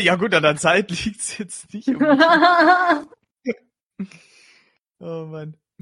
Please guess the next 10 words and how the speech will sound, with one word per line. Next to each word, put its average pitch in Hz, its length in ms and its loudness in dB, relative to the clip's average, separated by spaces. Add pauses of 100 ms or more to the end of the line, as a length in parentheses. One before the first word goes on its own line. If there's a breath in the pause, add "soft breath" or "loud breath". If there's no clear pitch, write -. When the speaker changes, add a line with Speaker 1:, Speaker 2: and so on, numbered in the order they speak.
(400)
Speaker 1:
Also, 135 480 -14 (1500)
ähm, 120 520 -16 (1300)
ja, 131 280 -8
ich 120 120 -16
überleg 117 300 -18
gerade 117 260 -12
noch, 113 240 -18
ne? 127 180 -12
Also, 120 300 -14
äh, 120 520 -14